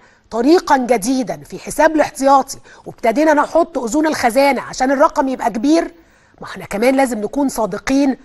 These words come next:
مع أنفسنا. فأظن أنه يعني هذا الرقم له، آه، مؤشرات إيجابية مهمة، لكن أيضًا محتاج وقفة ومحتاج break down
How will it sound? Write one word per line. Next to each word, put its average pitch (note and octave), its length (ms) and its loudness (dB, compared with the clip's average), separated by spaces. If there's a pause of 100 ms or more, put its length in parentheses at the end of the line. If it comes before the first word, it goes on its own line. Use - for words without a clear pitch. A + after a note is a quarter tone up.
(160)
مع F#3 280 -4
أنفسنا. D4 540 2 (420)
فأظن D#4+ 680 0
أنه B3+ 300 -2 (300)
يعني G3 420 -4 (240)
هذا D#4+ 320 6
الرقم A3 400 -4 (600)
له، A3+ 400 2 (460)
آه، F#3 160 -12
مؤشرات A#3 640 0
إيجابية A#3 500 0
مهمة، C4+ 500 0 (520)
لكن G#3 360 -6 (180)
أيضًا E4 360 6 (360)
محتاج F4 340 -2
وقفة - 380 0 (400)
ومحتاج A3+ 440 -2
break A3+ 380 -2
down G#3 400 0